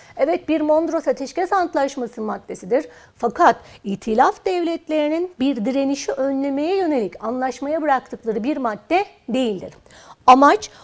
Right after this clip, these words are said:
Osmanlı'nın ekonomik hayatını biraz daha kontrol altında tutmaktı. D seçeneğine baktığımızda itilaf devletleri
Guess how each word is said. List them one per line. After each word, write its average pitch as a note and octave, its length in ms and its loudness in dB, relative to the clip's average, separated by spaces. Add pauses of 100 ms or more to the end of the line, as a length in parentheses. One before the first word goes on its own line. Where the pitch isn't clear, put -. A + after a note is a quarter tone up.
(140)
Osmanlı'nın F#4+ 880 0
ekonomik D4 640 -2
hayatını B3+ 640 2
biraz D4 380 0
daha A3+ 180 -2
kontrol B3+ 500 -4
altında A3+ 680 2 (340)
tutmaktı. - 640 -8 (1120)
D G4 180 6
seçeneğine G4+ 500 4
baktığımızda C4 840 4 (260)
itilaf C#4+ 600 0
devletleri D#4 840 0